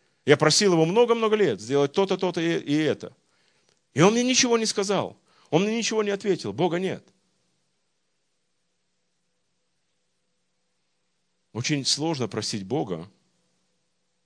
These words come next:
без смиренного сердца. Очень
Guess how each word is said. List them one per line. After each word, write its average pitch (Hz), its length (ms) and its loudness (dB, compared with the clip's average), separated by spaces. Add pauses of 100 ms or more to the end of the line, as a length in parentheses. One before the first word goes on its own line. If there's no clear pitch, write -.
(220)
без 107 180 0
смиренного 107 460 2
сердца. - 400 -6 (2000)
Очень 127 400 -2